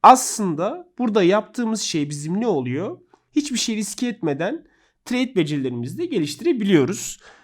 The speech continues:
Trading bonus genel olarak bu. E, bu videoda da nasıl yetmiş dolara kadar trading bonus kazanabiliriz bundan bahsedeceğim size.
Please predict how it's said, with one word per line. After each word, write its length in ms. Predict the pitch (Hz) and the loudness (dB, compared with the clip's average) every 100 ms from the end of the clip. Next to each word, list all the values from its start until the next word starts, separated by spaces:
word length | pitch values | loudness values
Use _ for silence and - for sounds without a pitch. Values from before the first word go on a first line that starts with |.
| _ | _
Trading 440 | - 269 214 214 202 | -2 2 2 0 2
bonus 300 | 208 196 - | 4 4 2
genel 220 | 226 214 | 4 6
olarak 420 | 160 175 226 - | 6 4 2 0
bu. 380 | 175 165 294 330 | -2 0 0 -4
E, 220 | 139 135 156 | -4 -4 -2
bu 160 | 247 | 0
videoda 340 | 240 175 165 185 | 0 0 0 2
da 120 | 233 | 2
nasıl 340 | 254 - 240 | 2 0 -4
yetmiş 520 | 160 160 - 220 - | 0 -2 0 -6 -2
dolara 320 | 190 147 131 123 | 0 0 -2 -6
kadar 400 | 127 180 302 - | -8 -6 -8 -4
trading 440 | 247 190 190 180 | -2 0 -2 -2
bonus 260 | 196 170 175 | -2 -2 -2
kazanabiliriz 680 | 196 170 135 147 269 254 | -2 0 -2 -2 -4 -2
bundan 320 | 190 180 208 175 | 0 4 4 4
bahsedeceğim 600 | 127 - 120 110 107 117 | 0 -2 -10 -8 -8 -8
size. 440 | 127 123 185 370 | -10 -8 -8 -8